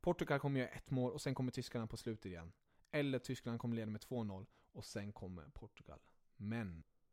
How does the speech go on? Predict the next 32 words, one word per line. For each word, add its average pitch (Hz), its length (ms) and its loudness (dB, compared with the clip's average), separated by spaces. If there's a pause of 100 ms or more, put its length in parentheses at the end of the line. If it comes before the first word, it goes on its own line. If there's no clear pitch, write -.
(840)
vi 101 100 -6
kommer 101 240 -4
förhoppningsvis 104 580 -2
se 92 200 0
Tyskland - 580 -6 (280)
slutligen 98 560 2
som 95 140 -2
segrare, 95 400 0
för 95 120 0
det 95 100 0
kommer 98 320 0 (600)
vara 151 180 12
extremt - 500 8
viktigt 135 340 4
för 110 360 8
denna 104 280 4
grupp 104 340 4 (160)
och - 220 -4
för 98 140 -4
Tyskland. 95 540 -4 (160)
Som - 180 0
Mertesacker 127 480 2
sa 110 220 2
inför 107 220 -2
V 107 200 4
M, 98 180 0 (380)
första 131 300 4
matchen 120 340 4
är 107 220 4
redan 98 300 4
en 95 100 2
final. 101 420 2